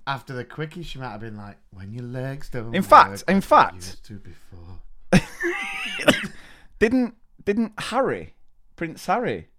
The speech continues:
Speaker 1: I'll have a quickie behind the pub, yeah.
Speaker 2: Well, well, I'm not one for conspiracy theories.
Speaker 1: I don't like gossip.
Speaker 2: Yeah. Uh, one of my ex-colleagues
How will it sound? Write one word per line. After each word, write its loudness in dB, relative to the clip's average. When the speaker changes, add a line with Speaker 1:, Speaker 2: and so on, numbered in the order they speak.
Speaker 1:
I'll -4
have -6
a -8
quickie -8
behind -10
the -14
pub, -14
yeah. -8
Speaker 2:
Well, -4
well, 4
I'm 12
not 12
one 12
for 8
conspiracy 6
theories. 8
Speaker 1:
I 6
don't 6
like 6
gossip. 0
Speaker 2:
Yeah. -2
Uh, 12
one 12
of 8
my 10
ex-colleagues 6